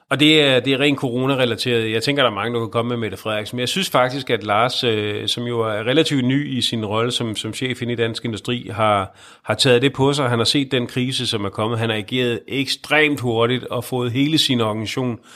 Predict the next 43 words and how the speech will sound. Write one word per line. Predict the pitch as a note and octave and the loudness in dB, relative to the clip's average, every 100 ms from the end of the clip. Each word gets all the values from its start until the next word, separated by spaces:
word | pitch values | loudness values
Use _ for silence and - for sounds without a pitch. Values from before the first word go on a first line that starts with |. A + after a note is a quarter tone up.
| - - _ | -20 -20 _
op | C3 B2+ B2+ | 2 2 2
i | A2 G#2 | -2 -2
et, | G#2 - | -2 -6
øh, | G#2+ A2 A2+ - | -6 -6 -8 -6
op | B2 B2 | -4 0
i | B2 | -2
et | A#2 | -2
gear, | C3+ C3 | -2 -2
hvor | A#2 A2+ G#2+ | 0 0 -2
de | - A#2+ | -6 -4
gør | C3 A#2+ A#2+ A#2+ _ _ _ _ _ | 2 4 2 -4 _ _ _ _ _
alt, | C3 B2 - | 0 0 0
hvad | B2 G#2 | 0 0
de | G2+ | 0
kan | A#2 G2+ - - | 0 -2 -4 -6
for | - A2+ G#2 | -2 0 0
at | G2+ | -2
supportere | - G#2 G#2 A#2 G#2+ G#2 G2+ | -2 -4 -4 -2 0 0 -2
danske | G2 G#2+ G#2+ A#2+ | -2 -4 -4 -6
virksomheder, | G#2+ G2+ - G#2 G#2 | -6 -6 -6 -6 -4
dansk | A2 G#2 - | -4 -4 -6
eksport. | G2 - G2 G#2+ - - - - - | -8 -6 -6 -6 -10 -20 -20 -20 -2
De | B2+ | 2
engagerer | A2 A2+ A#2+ C#3+ C#3+ C3+ | 2 2 0 0 2 0
sig | - A2+ G#2+ G2+ G2 | 2 2 4 2 0
sådan | - A#2+ | -4 -6
behind | A2 A2 A#2+ C3+ | -4 0 0 0
the | B2 | 0
scenes | B2+ C3+ - | 0 -2 -2
med | A#2+ | -4
politikerne, | - B2+ C3+ - B2 A2 | -4 -4 -2 -2 -2 -2
de | G#2+ | -4
er | |
med | A2+ A#2+ | -4 -2
i | |
alle | A2+ B2 | 0 0
møderne. | A#2+ A#2 B2 | -2 0 0
Jeg | A2 | -2
synes, | B2 | -6
de | - A#2 | -6 -4
er | G#2 | -2
sober. | - F#3 G2 F#2 _ - - - - | 0 -2 -2 -8 _ -20 -20 -20 2
Øh, | A#2+ A#2 A2 G#2+ G#2 G2+ | 6 6 4 0 -2 -4